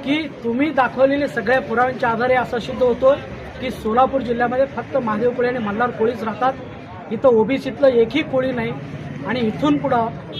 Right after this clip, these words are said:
एकही अनुसूचित जमातीचे प्रमाणपत्र नाकारलं जाणार नाही किंवा आदिवासींची कोणतीही योजना नाकारली जाणार नाही.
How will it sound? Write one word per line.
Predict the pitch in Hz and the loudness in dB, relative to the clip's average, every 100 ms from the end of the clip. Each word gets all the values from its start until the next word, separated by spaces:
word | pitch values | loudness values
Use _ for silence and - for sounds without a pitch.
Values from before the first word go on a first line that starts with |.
| - 208 226 | -8 -4 2
एकही | 285 - 285 254 294 339 - 233 | 2 2 0 2 0 -2 -8 -6
अनुसूचित | 240 220 269 269 254 | -4 -4 -4 -4 -4
जमातीचे | 233 247 247 240 277 | -2 -2 -4 -6 -8
प्रमाणपत्र | - 233 226 247 240 220 254 | -4 -4 -2 -4 -6 -4 -2
नाकारलं | 240 202 220 226 247 | -2 -4 -2 -2 -2
जाणार | 233 240 | -2 -2
नाही | 247 262 269 - - - - - | -2 -4 -4 -10 -14 -14 -14 -8
किंवा | 233 247 226 | -2 0 2
आदिवासींची | 208 202 254 240 247 247 | 0 2 0 0 -6 -8
कोणतीही | 233 226 220 208 302 285 | -6 -4 -4 -4 -2 0
योजना | 247 269 262 | 0 0 -2
नाकारली | 233 233 240 247 | -2 -2 -4 -2
जाणार | 233 240 | -2 -2
नाही. | 240 262 | -4 -4